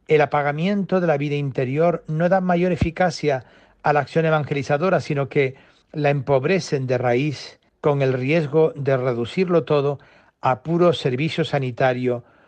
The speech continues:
o trabajo profesional o gesto altruista. Jesús alimenta su acción sanadora en el Padre. Curar no es para él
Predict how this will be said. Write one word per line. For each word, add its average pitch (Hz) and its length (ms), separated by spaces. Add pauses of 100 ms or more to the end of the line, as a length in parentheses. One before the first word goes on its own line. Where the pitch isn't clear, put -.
(240)
o 147 120
trabajo 156 460
profesional 127 840 (240)
o 139 120
gesto 131 760
altruista. 120 800 (340)
Jesús 160 480
alimenta 151 540
su - 120
acción 160 460
sanadora 147 720
en 147 160
el 135 140
Padre. 110 460 (200)
Curar 160 420
no 175 160
es 180 140
para 170 320
él 175 300